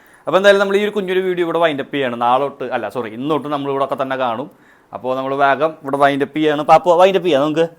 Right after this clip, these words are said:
ഏ, ദേ നമ്മുടെ നന്ദൂട്ടി അവിടെ നല്ല ഉറക്കാടാ, കണ്ട, നല്ല ഉറക്കത്തിലാ.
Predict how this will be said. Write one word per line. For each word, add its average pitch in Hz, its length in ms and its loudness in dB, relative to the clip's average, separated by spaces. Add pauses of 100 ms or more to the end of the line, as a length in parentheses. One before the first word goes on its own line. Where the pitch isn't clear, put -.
(220)
ഏ, 170 60 -10 (260)
ദേ 123 120 -4
നമ്മുടെ 123 240 -12
നന്ദൂട്ടി 117 400 -8
അവിടെ 143 140 -2
നല്ല 139 360 -2
ഉറക്കാടാ, 135 400 -2
കണ്ട, 127 160 -6 (640)
നല്ല 113 320 -2
ഉറക്കത്തിലാ. 131 460 -2